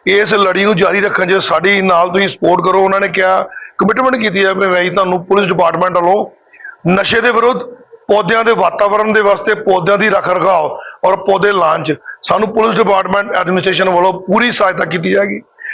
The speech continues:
ਔਰ ਇਸੇ ਤਰੀਕੇ ਸਾਡੀ ਜਿਹੜੀ Chamber of Commerce ਸੰਸਥਾ ਇਹ ਲੜੀ ਨੂੰ ਅੱਗੇ ਲੈ ਕੇ ਜਾਏਗੀ। ਔਰ ਆਉਣ ਵਾਲੇ ਸਮੇਂ 'ਚ ਜੇ ਕੋਈ ਹੋਰ ਵੀ ਸਮਾਜ ਦੀ ਮੁਸ਼ਕਲ ਆਏਗੀ ਤੇ ਸਾਡੀ ਸੰਸਥਾ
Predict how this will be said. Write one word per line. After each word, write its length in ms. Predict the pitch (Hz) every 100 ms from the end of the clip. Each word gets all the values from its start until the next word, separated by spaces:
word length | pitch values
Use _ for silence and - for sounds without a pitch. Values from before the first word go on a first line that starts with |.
| - -
ਔਰ 100 | 190
ਇਸੇ 320 | 180 202 226
ਤਰੀਕੇ 340 | 208 214 208
ਸਾਡੀ 360 | 202 175 170 202
ਜਿਹੜੀ 280 | 190 202 208 -
Chamber 220 | 180 175
of 80 | 196
Commerce 340 | - 185 190
ਸੰਸਥਾ 500 | 190 180 - 156 - - - - -
ਇਹ 140 | - 220
ਲੜੀ 320 | 208 202 233
ਨੂੰ 320 | 226 233 233 - - - -
ਅੱਗੇ 200 | 190 214
ਲੈ 160 | 214 196
ਕੇ 100 | 202
ਜਾਏਗੀ। 440 | 196 196 196 208 - - -
ਔਰ 200 | 202 240 202 - -
ਆਉਣ 220 | 190 202
ਵਾਲੇ 200 | 220 240
ਸਮੇਂ 300 | 240 208 214
'ਚ 80 | 202
ਜੇ 180 | 208 208
ਕੋਈ 160 | 214 226
ਹੋਰ 300 | 190 196 233
ਵੀ 120 | 269
ਸਮਾਜ 400 | - 196 170 185
ਦੀ 100 | 202
ਮੁਸ਼ਕਲ 340 | 196 - 208
ਆਏਗੀ 260 | 202 202 170 - - - -
ਤੇ 80 |
ਸਾਡੀ 320 | 185 170 190 226
ਸੰਸਥਾ 400 | 202 180 -